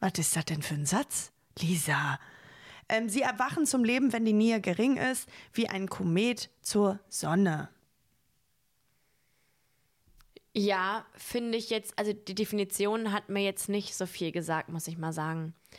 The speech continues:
Speaker 2: Versuch's mal bitte ein bisschen runterzubrechen.
Speaker 1: Na, sagen wir mal, ähm, wir nehmen Paula. Und wir hatten auch ein Techtelmechtel mit Paula. Und Paula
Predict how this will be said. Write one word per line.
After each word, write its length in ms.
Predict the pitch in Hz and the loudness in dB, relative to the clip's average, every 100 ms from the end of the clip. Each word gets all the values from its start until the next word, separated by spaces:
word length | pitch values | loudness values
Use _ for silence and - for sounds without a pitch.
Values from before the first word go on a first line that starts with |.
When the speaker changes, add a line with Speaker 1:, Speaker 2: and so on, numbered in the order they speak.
| - - | -20 -20
Speaker 2:
Versuch's 460 | - 214 214 254 - | -4 -2 0 -2 -2
mal 120 | 214 | -4
bitte 240 | 208 202 | -4 -4
ein 100 | 202 | -4
bisschen 680 | 185 190 196 185 185 185 185 - _ _ _ | -2 -2 0 0 0 -2 -4 -12 _ _ _
runterzubrechen. 640 | - 190 214 254 - 247 254 254 | -6 -4 -2 0 4 6 6 2
Speaker 1:
Na, 40 | 262 | 2
sagen 340 | 285 277 285 | 0 2 2
wir 100 | 262 | 2
mal, 400 | 247 233 233 226 - | 4 4 4 2 0
ähm, 680 | 233 226 226 220 220 214 220 _ _ _ _ - - - - | 0 2 2 2 2 2 -2 _ _ _ _ -20 -18 -16 -4
wir 160 | 240 302 | 0 2
nehmen 180 | 330 349 | 2 2
Paula. 560 | - 233 190 160 165 349 - _ _ _ - - | 2 2 2 0 0 0 -4 _ _ _ -20 -4
Und 140 | 247 247 | 0 0
wir 160 | 220 | 0
hatten 220 | 277 - | -2 0
auch 160 | 320 247 | 0 0
ein 80 | 226 | 0
Techtelmechtel 640 | 240 202 202 185 285 - | 2 2 2 2 0 2
mit 160 | 277 196 | 2 2
Paula. 400 | - 214 262 302 - - - | 0 2 2 0 -2 -10 -4
Und 160 | 262 247 | -2 0
Paula 720 | - 240 254 277 269 277 269 | 2 2 4 4 4 4 2